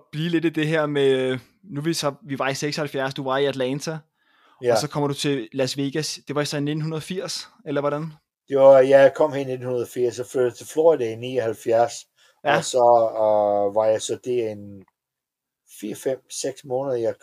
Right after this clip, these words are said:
Speaker 2: tror, jeg kom lige inden af oktober, og så forlod jeg så, øh, Florida omkring, øh, midten af,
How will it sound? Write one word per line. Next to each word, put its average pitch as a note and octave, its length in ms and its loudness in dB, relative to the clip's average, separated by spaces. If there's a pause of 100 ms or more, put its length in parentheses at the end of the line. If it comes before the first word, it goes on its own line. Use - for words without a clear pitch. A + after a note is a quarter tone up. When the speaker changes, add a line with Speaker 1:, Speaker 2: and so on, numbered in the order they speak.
Speaker 2:
tror, C#3+ 180 -2
jeg A#2 80 -8
kom B2 320 0
lige A#2+ 800 -6
inden A#2+ 360 -10
af A2 100 0
oktober, A2 720 0 (340)
og - 120 -10
så - 200 -6
forlod C3 320 0
jeg A2+ 140 0
så, A2+ 200 4 (380)
øh, F#2+ 400 -2 (100)
Florida G#2+ 480 -4
omkring, G2+ 520 -10
øh, F#2 360 -10
midten A#2+ 400 -10
af, G2+ 60 -10